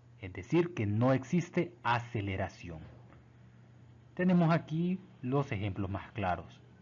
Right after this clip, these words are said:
Cuando un cuerpo está en reposo y cuando un cuerpo está en velocidad constante.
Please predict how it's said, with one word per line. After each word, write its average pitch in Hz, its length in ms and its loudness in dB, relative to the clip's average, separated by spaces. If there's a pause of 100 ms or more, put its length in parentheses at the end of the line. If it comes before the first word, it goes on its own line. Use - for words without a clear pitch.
Cuando 95 340 -2
un 104 140 -2
cuerpo 139 340 0
está 135 200 -2
en 127 80 0
reposo 190 600 2 (160)
y 113 60 -10
cuando 101 320 0
un 117 80 0
cuerpo 151 380 2
está 139 200 2
en 147 140 4
velocidad 107 640 0
constante. 95 720 -4